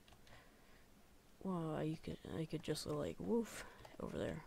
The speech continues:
But I, I don't know how easy it was for me to actually make it over the thing that's in there. Okay, jump here, down.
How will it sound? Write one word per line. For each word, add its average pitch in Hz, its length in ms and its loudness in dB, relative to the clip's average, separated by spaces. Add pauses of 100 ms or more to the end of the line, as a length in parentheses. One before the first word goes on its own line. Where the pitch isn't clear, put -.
But 160 300 8
I, 165 80 8
I - 20 6
don't 165 220 6
know 151 260 6 (100)
how 160 100 0
easy 151 200 2
it 117 60 4
was 147 160 2
for - 100 -4
me 139 120 4
to 131 60 6
actually 131 360 4
make 139 280 2
it - 140 4
over - 240 0
the 139 120 0
thing - 340 -2 (640)
that's - 220 -2
in 151 180 2
there. 147 280 4 (1120)
Okay, - 180 -4 (440)
jump 147 320 4
here, 165 320 6 (800)
down. 156 500 6